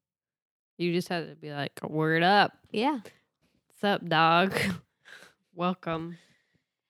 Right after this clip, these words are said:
Speaker 2: "And are you a liar?" And then they go,
Speaker 1: <laughs>
Speaker 2: "Yes." <laughs>
Speaker 1: <laughs>
Speaker 2: Should we move on? Do you have more?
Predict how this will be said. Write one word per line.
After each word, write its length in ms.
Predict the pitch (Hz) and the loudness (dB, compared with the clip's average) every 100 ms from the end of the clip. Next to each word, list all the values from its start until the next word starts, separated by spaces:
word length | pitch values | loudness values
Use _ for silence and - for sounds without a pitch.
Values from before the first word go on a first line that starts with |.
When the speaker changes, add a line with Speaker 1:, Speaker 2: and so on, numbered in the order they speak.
| _ _ - | _ _ -2
Speaker 2:
"And 160 | 190 | 4
are 120 | 202 | 6
you 280 | 220 226 240 | 6 6 6
a 60 | 220 | 6
liar?" 680 | 196 160 160 170 233 311 381 _ | 4 4 4 4 4 2 -2 _
And 200 | - 190 | 0 2
then 160 | 185 170 | 2 2
they 120 | 165 | 0
go, 340 | 160 - 180 170 | 0 -2 -4 -8
Speaker 1:
<laughs> 40 | |
Speaker 2:
"Yes." 560 | 165 220 269 - - - 208 | -12 -8 -8 -10 -20 -10 0
<laughs> 0 | |
Speaker 1:
<laughs> 1600 | 320 247 226 254 220 220 185 202 - - 247 - 359 - 285 - | 2 6 6 6 4 2 0 -2 -4 -14 -10 -6 -6 -8 -20 -14
Speaker 2:
Should 320 | - 262 240 | -6 -2 0
we 120 | 240 | -2
move 300 | 233 240 220 | -2 -2 0
on? 240 | 202 262 | 0 0
Do 80 | 277 | 2
you 80 | 240 | 2
have 80 | 214 | 2
more? 380 | 196 190 247 | 0 0 -2